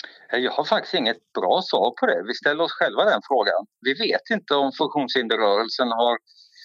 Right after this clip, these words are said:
deras synpunkter har beaktats i upphandling eller så. Det har ju gjorts tidigare vad jag vet, men vi har möte med Skånetrafiken torsdag nästa vecka, och då ska vi försöka klara ut det här och också se, kan man göra någonting i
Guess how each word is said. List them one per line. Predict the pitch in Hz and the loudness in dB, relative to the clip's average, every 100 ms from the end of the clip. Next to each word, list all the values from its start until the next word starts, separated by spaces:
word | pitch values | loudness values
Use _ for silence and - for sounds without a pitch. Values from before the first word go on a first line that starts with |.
| - _ - | -20 _ 0
deras | 170 123 120 | 2 4 2
synpunkter | 147 143 - 117 - 117 | 0 -2 -2 -4 -2 -2
har | |
beaktats | 104 90 - - - 135 - | -2 -4 -6 -6 -2 0 0
i | |
upphandling | 131 131 - 90 98 110 | -2 -2 -2 -2 -2 0
eller | 131 143 | 2 0
så. | 135 113 101 | 0 -2 0
Det | 104 | 0
har | 143 | 0
ju | 190 | 0
gjorts | 127 - - | -2 -6 -4
tidigare | 135 - - 143 | -4 -2 0 2
vad | 185 | 2
jag | 123 | 2
vet, | 117 - - | -2 -4 -4
men | 120 123 _ _ _ | -4 -4 _ _ _
vi | 120 | 0
har | 131 | 2
möte | 151 202 - 190 | 2 0 0 -2
med | 180 | 0
Skånetrafiken | - 180 151 151 151 143 143 | 0 0 2 0 0 -2 -4
torsdag | - 120 - | -4 -4 -2
nästa | 117 123 - | 0 0 2
vecka, | 107 113 - 95 | 0 0 0 2
och | 110 | 2
då | 110 | -2
ska | - | -4
vi | 110 117 | -6 -2
försöka | - 123 117 - | 0 0 0 2
klara | 113 101 | 2 2
ut | 107 - | 0 -2
det | 139 123 | 2 4
här | 92 | 4
och | 131 | 2
också | 143 - 120 | 0 -2 -2
se, | 117 101 - - _ _ _ - | 0 0 -2 -12 _ _ _ -2
kan | 151 | 2
man | 127 113 | 2 2
göra | 120 87 127 | 2 4 4
någonting | 226 202 135 | 2 2 -2
i | 101 | -2